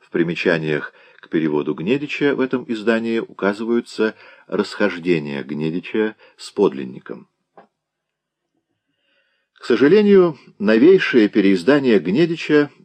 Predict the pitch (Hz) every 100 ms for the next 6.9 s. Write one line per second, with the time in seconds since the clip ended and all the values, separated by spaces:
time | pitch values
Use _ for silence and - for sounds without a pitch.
0 | _ - 120 - 117 127 160 120 104 -
1 | 110 98 - - 95 98 101 98 107 -
2 | 85 78 80 80 65 65 - 67 - _
3 | _ _ - 113 131 - 110 - 85 -
4 | 80 76 92 87 78 64 - _ _ -
5 | _ - 110 - 110 160 160 127 120 113
6 | - 147 135 123 - 110 135 131 123